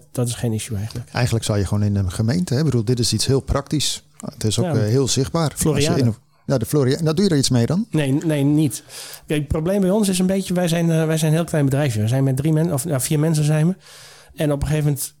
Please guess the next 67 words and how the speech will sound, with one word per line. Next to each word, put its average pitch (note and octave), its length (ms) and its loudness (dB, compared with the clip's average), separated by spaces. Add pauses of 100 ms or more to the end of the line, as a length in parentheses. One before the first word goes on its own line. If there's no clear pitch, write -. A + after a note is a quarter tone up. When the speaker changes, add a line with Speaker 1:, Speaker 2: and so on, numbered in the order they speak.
Speaker 1:
eh, F3+ 160 -4
kun E3 160 0
je D3+ 60 4
je D3 80 2
tijd D#3+ 200 -2
maar D3+ 100 -2
één D#3+ 140 0
keer D#3 100 0
besteden E3+ 380 0
en D3+ 60 2
je D3 60 2
moet D3+ 160 0
je - 60 -4
op C#3+ 60 -2
een C3 60 -6
gegeven C3 260 0
moment E3+ 180 0
focussen. B2 220 -2
En B2+ 60 2
wij C#3 120 0
focussen D3 380 0
ons C3+ 120 2
heel D3 200 2
erg C3 180 0
op B2 140 -2
het B2+ 100 -4
product. C#3 360 -4
Misschien C#3+ 220 0
wel C#3 140 0
iets C#3+ 200 0
te - 120 -2
erg. A2+ 380 -4 (120)
Speaker 2:
Jij A#2+ 140 2
zoekt, C#3 240 0
eh, C3+ 240 4
bij B2 100 0
deze C3+ 300 2
zoek A#2 160 -2
jij A#2 140 0
iemand A#2 240 0
voor A#2+ 120 0
de G#2+ 60 -2
marketing. D3 440 0 (340)
Maar D#3 280 2
jij F3+ 180 2
bent E3 180 0
ook G3 80 2
op F#3 100 0
zoek, - 240 0
eh, A#2+ 200 2
even C3+ 180 0
gelet C3+ 260 0
op - 60 -10
de C3 100 -2
tijd, C#3 280 -2
maar D3+ 80 2
je, D3+ 200 2
je, D3+ 140 0
jij D3+ 120 2
bent D3 160 0
ook, - 180 -2
eh, A#2+ 180 2
zoekende A2 380 2
inderdaad G#2+ 440 0
nog F2 120 -2
naar F#2+ 220 0
investeren. A#2+ 600 0